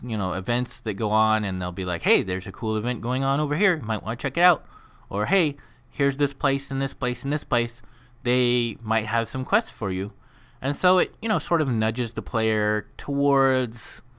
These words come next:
you know, directions or areas they might want to go that are level appropriate. If they were completely free to go wherever they want, say, like, back in the days of EverQuest, it's, it's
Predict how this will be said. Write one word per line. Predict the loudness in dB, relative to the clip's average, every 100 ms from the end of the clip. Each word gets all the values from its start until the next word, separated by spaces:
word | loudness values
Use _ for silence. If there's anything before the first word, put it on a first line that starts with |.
| -20 -20 _
you | -2
know, | 0 2
directions | 2 2 2 -2 -2
or | 0 0
areas | 0 0 0 0
they | -2
might | -2 -2 -2
want | -6
to | -4
go | 0 2 2
that | 0
are | 0
level | 0 -2 -2
appropriate. | -4 -4 -4 -6 -10 -12 -20 -20 -20 -8
If | -8 2
they | 4
were | 4 2
completely | 0 -2 -2 -2 -2
free | -4 -2 0 -2
to | -2
go | -2 0
wherever | 2 2 2 0
they | -2
want, | -2 0 0 -2 -12
say, | -6 -4
like, | -2 -2 0
back | -2 0 -4
in | -8
the |
days | -4 -4 -4
of | -4
EverQuest, | -4 -4 -4 -4 -4 -6 -16 -20 -20 -20 -20 -20 -12 -2
it's, | -2 -2 -6 -10 -12 -14 -20 -20 -20 -20 -20 -20 -20 -20 -10
it's | -8 -8